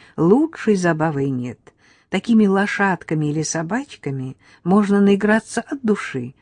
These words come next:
а если наскучит, так можно и съесть. Ведь вкус у сырных игрушек просто восхитительный. В тысяча девятьсот восемьдесят первом году на Парижской улице О был открыт музей вина,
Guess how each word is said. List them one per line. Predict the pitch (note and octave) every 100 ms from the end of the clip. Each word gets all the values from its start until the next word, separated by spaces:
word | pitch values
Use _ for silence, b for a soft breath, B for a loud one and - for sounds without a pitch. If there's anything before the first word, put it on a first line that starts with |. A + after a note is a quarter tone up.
| b
а | F3
если | G3+ -
наскучит, | A#3 B3 - - F4 D#3 -
так | D#3
можно | F#3 E3 D3
и | C3+
съесть. | - C3+ D#3 F#3 - _ _ _ _
Ведь | G3 B3+
вкус | - - C#4+ G3+ - - -
у | F#3+
сырных | - F#3+ E3 E3 E3
игрушек | F#3+ G#3 D4+ - D#3 C#3+ _ _ _ _ -
просто | E3 E3 F3+ - B3
восхитительный. | G3+ - C#3+ - C#3 - B2+ B2 B2+ _ _ _ _
В | _
тысяча | C#4+ D#4+ -
девятьсот | A3 G#3+ G#3+ B3 A#3+ - _
восемьдесят | E3 G#3+ C4+ G#3 F3+ E3+ E3
первом | - A#3+ F3 D3
году | C3 B2 C#3 F3+ _ _ - B B
на | -
Парижской | E3+ G#3+ C4+ C4+ - G3+ F3 -
улице | A#3+ C4 B3+ - - B3+ B3 _ _ _
О | F3 E3+ G3+ - _ _ _
был | D#3 F#3
открыт | F#3+ F#3+ - C#4+ D#4 D#4
музей | A3+ A3+ G#3 A#3
вина, | F#3+ F3+ F3 G#3